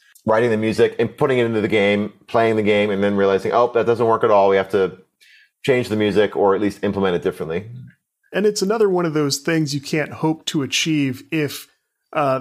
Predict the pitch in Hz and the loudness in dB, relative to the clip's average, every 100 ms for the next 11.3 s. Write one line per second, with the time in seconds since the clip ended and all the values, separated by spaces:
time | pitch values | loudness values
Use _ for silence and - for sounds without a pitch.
0 | 139 151 151 151 165 160 156 143 143 143 | -6 -6 0 2 2 2 2 0 -2 -4
1 | 131 175 170 139 127 - 165 127 131 147 | -2 0 0 0 -4 -2 -2 -2 -2 -2
2 | - 143 156 131 131 160 135 127 143 127 | -2 -2 -2 -4 -4 -6 -4 -2 -2 -2
3 | 123 131 131 127 131 120 101 92 78 85 | -2 -2 -2 -2 2 2 4 4 2 0
4 | 113 90 - 98 85 - 165 185 - - | 0 0 -2 -6 -4 -2 0 0 -4 -6
5 | 196 196 - 196 185 254 240 175 175 190 | -2 -2 0 0 2 2 0 0 0 2
6 | 190 165 147 160 139 139 185 180 - 170 | 0 0 -2 -2 -2 -2 -8 -12 -14 -6
7 | 170 165 180 175 180 151 160 160 147 - | -2 0 0 0 0 0 2 0 0 0
8 | 151 151 151 147 - 156 - 156 143 139 | 2 2 2 0 -2 -4 -2 -4 -2 -2
9 | 123 - 214 _ 180 180 170 156 160 156 | -4 -6 -14 _ -4 0 2 2 2 2
10 | 156 139 143 156 143 - 139 120 123 127 | 2 0 0 0 0 -2 -4 -2 0 2
11 | 135 143 160 | 2 0 -4